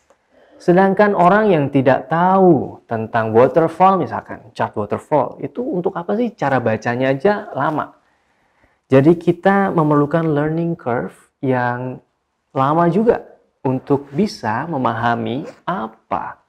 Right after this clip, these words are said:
isi dari apa yang akan kita sampaikan. Kemudian, selain hal tersebut, kita juga harus memperhatikan latar belakang peserta. Peserta yang akan kita ajak, ya, peserta yang akan kita jelaskan.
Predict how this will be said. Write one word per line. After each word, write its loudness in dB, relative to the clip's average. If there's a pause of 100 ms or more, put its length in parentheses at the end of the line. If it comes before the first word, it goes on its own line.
(540)
isi -2
dari -4 (320)
apa 0
yang -2
akan -12
kita -10
sampaikan. -6 (1040)
Kemudian, 4 (800)
selain 2 (320)
hal 2
tersebut, -2
kita 0
juga 0
harus -2
memperhatikan -6
latar -4
belakang -12
peserta. -8 (560)
Peserta -10
yang -4
akan -6
kita -6
ajak, -4 (720)
ya, -6
peserta -2
yang -4
akan -8
kita 0
jelaskan. -6